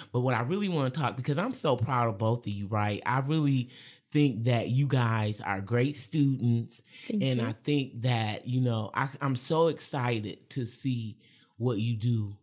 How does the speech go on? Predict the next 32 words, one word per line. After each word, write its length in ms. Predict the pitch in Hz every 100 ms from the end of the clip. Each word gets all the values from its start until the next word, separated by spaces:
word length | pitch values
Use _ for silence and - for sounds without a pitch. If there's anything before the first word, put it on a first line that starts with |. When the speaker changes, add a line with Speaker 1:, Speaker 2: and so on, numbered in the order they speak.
| _ -
Speaker 1:
when 160 | 104
you 120 | 101
get 340 | 98 104 95 - _
out 240 | 101 95 101
into 240 | 98 117
the 80 | 98
world 400 | 98 98 98 98
and 80 | 98
after 240 | 95 101
you 160 | 92 92
get 320 | 101 90 - - - -
your 160 | 104 98
degrees 680 | 90 101 113 120 117 107
and 160 | 104 98
things. 460 | - 127 123 117 104
And 100 | 104
so, 500 | - 117 107 101 - - - - - -
Khadijah, 580 | 147 175 185 175 185 -
I 60 | 165
want 340 | 160 156 -
you 80 | 175
to 80 | 160
give 240 | 139 156
me 140 | 156 147
a 80 |
little 220 | 135 143 135
bit 160 | 135
of 40 | 127
information 800 | 143 147 135 135 147 - 143 135
about 440 | 127 123 113 117
who 160 | 170 170
Khadijah 640 | 180 143 147 151 131 131